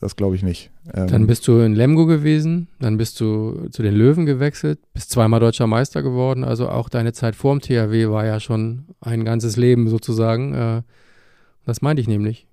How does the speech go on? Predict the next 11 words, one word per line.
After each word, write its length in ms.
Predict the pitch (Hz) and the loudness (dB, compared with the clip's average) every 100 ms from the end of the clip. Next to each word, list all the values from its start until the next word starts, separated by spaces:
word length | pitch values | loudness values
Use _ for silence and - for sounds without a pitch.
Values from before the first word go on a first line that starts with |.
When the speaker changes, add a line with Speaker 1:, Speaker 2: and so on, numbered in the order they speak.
| _ | _
Speaker 2:
Und 180 | - 113 | -4 2
dann 320 | 117 143 175 - | 2 2 -2 -2
hättest 320 | 156 156 - | 0 0 0
du 240 | 160 170 - | -2 -2 -8
vielleicht 420 | - 117 143 - | -4 0 -2 -2
auch 340 | 151 156 - _ _ _ _ _ _ _ | -4 -4 -8 _ _ _ _ _ _ _
Johanna 400 | - 123 143 139 | -2 0 2 0
nicht 160 | 104 101 | 0 -2
kennengelernt, 680 | 123 117 113 113 135 165 - - | -4 -2 0 0 -2 -6 -10 -6
weil 260 | 117 113 120 | 0 2 4
du 500 | 123 123 127 - | 4 4 2 -2